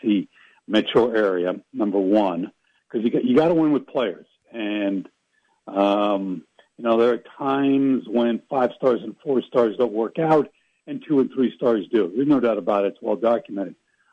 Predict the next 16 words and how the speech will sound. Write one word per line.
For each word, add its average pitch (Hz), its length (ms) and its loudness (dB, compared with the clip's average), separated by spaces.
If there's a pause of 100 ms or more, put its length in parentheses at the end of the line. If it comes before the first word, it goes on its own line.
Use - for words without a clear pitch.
(140)
But 127 200 -2
from 127 160 2
a 117 40 4
probability 165 1160 -2
standpoint, 98 680 -4 (840)
the 127 140 -2
odds 143 340 2
are 160 80 4
in 143 80 2
your 139 120 0
favor. 113 560 0 (340)
The - 80 -18
more 131 500 2
four 139 380 0
and 113 100 -10
five 123 220 -2